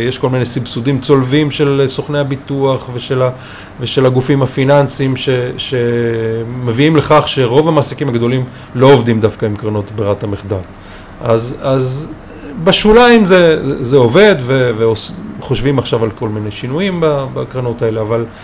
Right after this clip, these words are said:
אבל שוב, הנושא של דמי ניהול, אה, הוא, הוא נושא ממש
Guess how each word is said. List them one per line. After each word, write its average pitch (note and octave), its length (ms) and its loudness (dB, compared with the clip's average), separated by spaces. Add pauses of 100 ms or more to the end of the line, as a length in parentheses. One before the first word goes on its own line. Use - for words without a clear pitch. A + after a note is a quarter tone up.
(360)
אבל B2 100 0
שוב, A#3 220 2
הנושא B2+ 220 2
של D#3+ 320 2
דמי C3+ 180 2
ניהול, D3 320 2
אה, C#3 40 2
הוא, A#2 400 -2
הוא A#2 80 -6
נושא A2+ 400 -2
ממש A2 800 -2